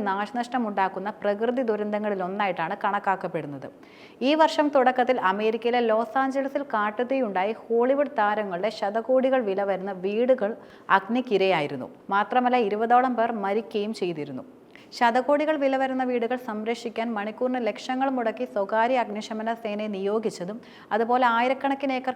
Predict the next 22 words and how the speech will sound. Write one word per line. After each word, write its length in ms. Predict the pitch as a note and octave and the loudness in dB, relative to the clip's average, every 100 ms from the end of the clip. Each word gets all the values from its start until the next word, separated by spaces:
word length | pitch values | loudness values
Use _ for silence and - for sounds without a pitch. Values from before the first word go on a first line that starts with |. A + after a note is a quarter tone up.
| B3+ | -2
കത്തി 240 | A3+ A3+ C#4+ | -2 -2 0
നശിച്ചതുമെല്ലാം 840 | C4 B3+ A#3 A3 A3+ G3 F#3+ A#3 - - - - - - | 0 -2 -4 -2 -2 -2 -4 -6 -12 -20 -20 -20 -6 2
പുറത്തു 300 | A#3+ B3+ D4 | 2 4 2
വന്നിരുന്ന 320 | A#3 G#3 G#3+ G#3+ | 2 2 0 2
വാർത്തകളാണ്. 680 | F#3 F#3+ G3 G3 F3 C#3 C#3 - - - - - A3 | 2 2 2 0 0 -2 -6 -14 -20 -20 -20 -6 0
അതാണ് 280 | C4 C4 C4+ A#3 | 4 4 2 0
കാട്ടുതീയുടെ 600 | G#3+ A3 B3+ A#3 A3 A#3+ A3 | 0 2 2 2 2 0 0
കരുത്തെന്ന് 440 | G#3 G#3+ A#3+ G3 F3 | 0 0 -2 0 0
പറയുന്നത്. 420 | D3+ D#3 D3 C#3+ - - - | -2 -4 -8 -12 -14 -20 -2
ലോകത്തിലെ 420 | F#3+ G3+ A3+ B3+ B3 A3+ | 0 2 2 2 4 2
ഏറ്റവും 320 | A#3+ C#4 C4 | 2 0 0
വലിയ 180 | C4 C#4 C#4 | 0 -2 -2
സാമ്പത്തിക 520 | A3+ A#3+ B3+ C4+ C#4+ | -2 -2 -2 -2 -2
ശക്തിയായിട്ടുള്ള 760 | C#4 A#3 A3+ - B3 G#3 G3 G3 A3+ F#3+ | -2 -4 -2 2 2 2 0 -2 -2 -2
എല്ലാവിധ 420 | G#3+ A#3+ B3+ C4 | 0 2 2 0
അത്യാധുനിക 580 | A#3+ A#3+ B3 A#3+ B3 B3+ C4 | 0 0 -2 0 0 -2 -2
സൗകര്യങ്ങളുമുള്ള 800 | A3+ A3 B3 C#4+ C#4+ C#4+ A#3 G3+ G#3+ F3+ | 0 2 2 0 0 0 -2 -2 -4 -4
അമേരിക്കയെ 460 | F#3+ A3 B3 A#3+ C4 | -4 -4 -4 -2 0
പോലും 240 | G#3+ G3 G#3 | 0 -4 -4
വിറപ്പിക്കാൻ 520 | F#3+ F3+ F#3 F#3 G#3+ B3 - - - - A#3 | -4 -4 -6 -6 -6 -8 -16 -20 -20 -2 4
കരുത്തുള്ളതായിരുന്നു 840 | A#3 C4+ C#4+ B3+ G#3 F3+ F#3+ A3+ - | 4 4 2 4 4 2 0 -4 0
കാട്ടുതീ 420 | F#3 F#3 G3+ G#3 | 2 2 0 -2